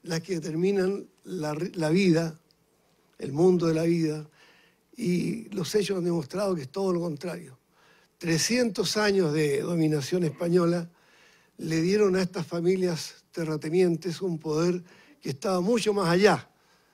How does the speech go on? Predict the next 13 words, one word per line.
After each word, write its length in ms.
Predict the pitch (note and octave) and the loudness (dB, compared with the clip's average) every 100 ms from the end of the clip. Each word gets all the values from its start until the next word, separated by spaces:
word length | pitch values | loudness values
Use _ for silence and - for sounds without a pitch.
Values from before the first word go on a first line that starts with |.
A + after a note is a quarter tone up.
| _ _ - | _ _ -14
de 160 | D3+ D3+ | -6 -4
la 120 | D3+ | -2
Constitución 600 | D3+ C3+ D#3 C3 D3+ D3 | -6 -8 -10 -10 -8 -6
de 80 | C#3 | -8
Portales. 580 | C3 - - - - _ _ | -10 -14 -20 -20 -20 _ _
Cayó 280 | E3 F3 A3+ | 0 6 8
la 100 | G3 | 6
Constitución 420 | F3+ D#3+ D#3+ E3 | 0 -4 -6 -4
de 80 | E3+ | -4
Portales, 540 | D3+ C3 - - - _ _ _ _ _ | -4 -8 -18 -20 -20 _ _ _ _ _
cayeron 460 | - D#3 G#3+ A3+ G3+ | -4 0 4 8 8
los 100 | F3+ | 6
líderes. 520 | G#3+ E3 C#3 A#2+ | 4 -2 -6 -12